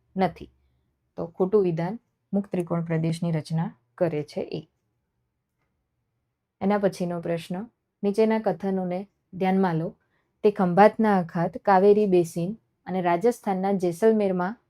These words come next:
મળી આવે છે. ગુજરાતના અંકલેશ્વર તથા ગાંધાર પ્રદેશમાંથી પણ તે મળે છે અને આ કથનો જે છે એ શેનું વર્ણન કરે છે?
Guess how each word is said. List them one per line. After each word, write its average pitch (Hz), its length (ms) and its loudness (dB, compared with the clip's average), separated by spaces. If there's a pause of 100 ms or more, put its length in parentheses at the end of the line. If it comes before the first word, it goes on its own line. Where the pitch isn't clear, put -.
મળી 196 300 8
આવે 165 260 0
છે. 196 220 -10 (520)
ગુજરાતના 208 540 4
અંકલેશ્વર 220 720 0
તથા 202 260 -2
ગાંધાર 185 460 0
પ્રદેશમાંથી 190 880 0 (180)
પણ 208 140 0
તે 180 160 -2
મળે 208 300 4
છે 165 280 -6 (320)
અને 175 220 -4
આ 233 160 4
કથનો 196 480 4
જે 180 160 2
છે 185 200 0 (400)
એ 185 80 -2
શેનું 202 380 2
વર્ણન 175 380 0
કરે 156 300 -2
છે? 143 240 -14